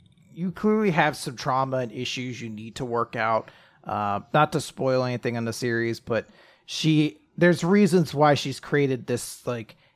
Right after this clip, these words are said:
image of, like, the perfect, uh, student, kind of, the, the perfect, I don't know, person, I guess, that she kind of embodies. And it's tied to some stuff in her past.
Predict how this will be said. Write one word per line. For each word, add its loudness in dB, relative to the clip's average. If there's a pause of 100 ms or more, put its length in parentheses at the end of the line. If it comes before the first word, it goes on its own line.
(160)
image 0
of, -4
like, -4 (300)
the -4
perfect, -2 (500)
uh, -4
student, -6 (100)
kind 0
of, 0
the, -4
the -6
perfect, -2
I -6
don't -8
know, -10
person, -2
I -2
guess, -2
that -8
she -6
kind -2
of -6
embodies. 0 (460)
And -6
it's -10
tied 4
to -4
some -4
stuff 0
in -2
her 0
past. 2